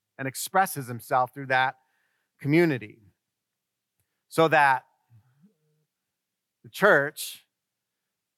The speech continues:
has the potential of being able to show a world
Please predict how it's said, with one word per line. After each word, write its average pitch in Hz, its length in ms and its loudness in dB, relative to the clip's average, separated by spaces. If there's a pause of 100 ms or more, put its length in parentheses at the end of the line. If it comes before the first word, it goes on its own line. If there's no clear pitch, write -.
(320)
has 147 480 2
the 139 100 -8
potential 127 960 -6 (1700)
of 113 80 -12
being 135 240 -4
able 123 100 -4
to 120 80 -10
show 147 380 -2
a 123 40 -6
world 110 640 -4